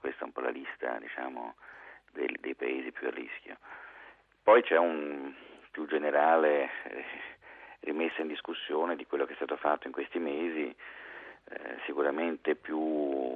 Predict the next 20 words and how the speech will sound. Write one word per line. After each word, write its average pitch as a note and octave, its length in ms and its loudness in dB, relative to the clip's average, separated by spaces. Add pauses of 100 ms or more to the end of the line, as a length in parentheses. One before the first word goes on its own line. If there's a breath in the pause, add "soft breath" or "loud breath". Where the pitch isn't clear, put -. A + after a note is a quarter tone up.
(280)
con - 140 -2
l'accento D#2+ 500 0
più E2+ 320 -4 (100)
sulle C#2+ 300 -2
questioni D2+ 540 -2
relative C#2+ 440 0
al C2+ 80 0
bilancio, D#2+ 800 4 (280 soft breath)
ma C#2+ 200 2
forse - 400 0
meno D2 260 0
sulla B1+ 220 -2
crescita. - 520 0
Ancora - 300 0
le B1+ 80 2
prospettive - 480 -8
di B1+ 80 -6
crescita, - 580 -4 (760 loud breath)
eh, - 280 -6
rimangono C2 1200 -4